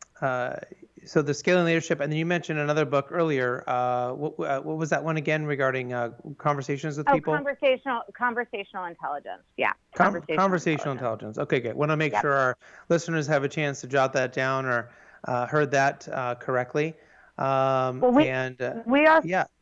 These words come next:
Speaker 2: we also, Chris, I just was gonna tell you, we do have a resource guide that we share with people, and so we can send that to you guys if helpful to put on the site so that it's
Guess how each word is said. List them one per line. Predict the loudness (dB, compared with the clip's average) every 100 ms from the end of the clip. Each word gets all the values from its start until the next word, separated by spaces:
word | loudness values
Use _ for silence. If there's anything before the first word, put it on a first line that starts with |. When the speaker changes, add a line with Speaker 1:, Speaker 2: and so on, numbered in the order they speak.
| _
Speaker 2:
we | 6 8
also, | 8 4
Chris, | -2 -2
I | -2
just | -2
was | -6
gonna | -6 -8 -2
tell | 0
you, | 0 -2
we | -4 -6
do | -2 -2
have | -2
a | -4
resource | -6 -8 -8 -6 2
guide | 4 4 2 0
that | -2
we | -2 -10 -6
share | -4 -4
with | -6
people, | -10 -10 -2 0 0 -2 -4
and | -12 -4
so | 0 4 2
we | 0 -4
can | -6 -6 -4
send | -4 -2
that | -6 _
to | -8
you | -2
guys | -2 -2
if | -6 -2
helpful | -2 2 2 2
to | -2
put | -6 0
on | 2
the | 0 -2
site | 2 2 -2 -4
so | 4
that | 4 4 -4
it's | -20